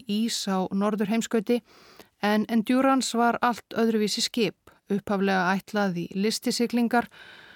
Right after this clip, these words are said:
og þegar leið á heimskautaveturinn nítján hundrað og fimmtán fór Shackleton að óttast að það myndi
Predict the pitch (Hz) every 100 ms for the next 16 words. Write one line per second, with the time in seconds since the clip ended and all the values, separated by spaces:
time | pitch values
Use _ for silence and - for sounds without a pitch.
0 | - - - 233 233 - 254 247 240 277
1 | 262 262 247 196 254 - 262 247 240 233
2 | - 233 233 196 220 226 214 214 226 214
3 | 254 220 - 185 175 - - - - -
4 | 240 - 269 302 262 254 247 - 226 226
5 | 190 - 170 - - - - 196 214 233
6 | 240 - 226